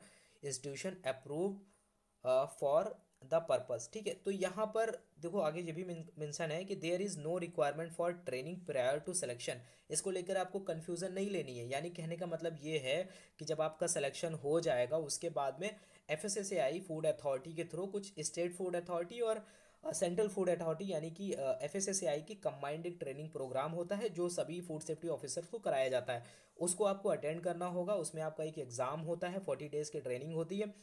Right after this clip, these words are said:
Exam होता है, एक normal सा exam होता है, मतलब वो आपको classroom में सिखाएंगे, उसी का एक exam होता है। उसके बाद में आपकी field training होती है, ये सारी करना जरूरी होता है, ठीक है। लेकिन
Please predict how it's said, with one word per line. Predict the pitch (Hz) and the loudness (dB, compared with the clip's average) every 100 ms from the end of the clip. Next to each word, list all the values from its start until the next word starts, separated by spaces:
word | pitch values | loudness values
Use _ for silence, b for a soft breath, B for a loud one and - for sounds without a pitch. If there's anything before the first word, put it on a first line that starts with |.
| B B | B B
Exam | - - 143 165 | -10 -2 0 0
होता | 175 175 185 | 0 0 0
है, | 196 | 0
एक | - - 151 | -2 -4 -2
normal | 143 151 170 180 | 2 2 2 0
सा | 185 | -2
exam | 143 147 147 | 0 -2 -2
होता | 135 151 | -2 -2
है, | 170 | -2
मतलब | 147 151 - 127 | -4 -6 -10 -6
वो | 131 | -2
आपको | 135 156 | -2 -4
classroom | 147 123 123 143 139 | -2 0 0 -2 -6
में | 143 | -6
सिखाएंगे, | 139 120 131 156 | -6 -6 -6 -4
उसी | 202 143 151 | -4 -4 0
का | 147 | 0
एक | 131 | 0
exam | 120 117 127 | -4 -4 -2
होता | 120 123 | -2 -2
है। | 185 B B B | -6 B B B
उसके | 156 196 | -4 0
बाद | 170 156 | 2 2
में | 165 | 2
आपकी | 156 - | -2 -4
field | 170 147 147 | -2 -2 0
training | 156 151 160 | -2 -2 -2
होती | 147 202 | -2 -2
है, | 208 | -4
ये | 180 | -2
सारी | 190 180 | 0 0
करना | 180 156 165 | 2 2 2
जरूरी | 139 127 131 | -2 -2 -2
होता | 135 120 120 | -2 0 -2
है, | |
ठीक | 131 190 | -2 -2
है। | - B B B 151 | -4 B B B -4
लेकिन | 185 190 240 | -2 0 -4